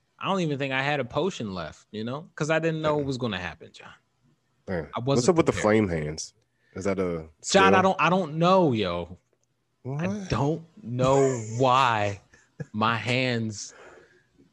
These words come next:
Speaker 1: have red lightning piercing through them. I don't know if it's, if, if it's from,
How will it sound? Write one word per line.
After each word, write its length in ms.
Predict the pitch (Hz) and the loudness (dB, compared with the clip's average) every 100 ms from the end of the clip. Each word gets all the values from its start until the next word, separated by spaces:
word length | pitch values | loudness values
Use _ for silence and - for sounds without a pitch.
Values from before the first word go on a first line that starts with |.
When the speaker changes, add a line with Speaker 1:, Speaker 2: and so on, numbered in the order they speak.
| _ - | _ -8
Speaker 1:
have 520 | 131 123 117 98 - | -2 0 0 -4 -10
red 360 | 107 123 139 117 | -4 0 2 2
lightning 680 | 123 139 110 120 107 107 - - _ _ | 2 2 2 -2 -2 -4 -10 -16 _ _
piercing 480 | - 127 127 - 117 | -4 -2 0 -2 -4
through 300 | - 123 123 | -2 -2 0
them. 180 | 107 90 | -2 -2
I 80 | 107 | -2
don't 160 | 117 | -2
know 240 | 123 120 117 | 0 2 2
if 120 | 113 | 0
it's, 280 | 113 - - | -4 -6 -6
if, 280 | 117 101 - - | -4 -4 -6 -10
if 220 | 104 - | -8 -6
it's 220 | 101 - | -6 -6
from, 600 | - 113 107 104 101 - | -6 -4 -2 -4 -6 -10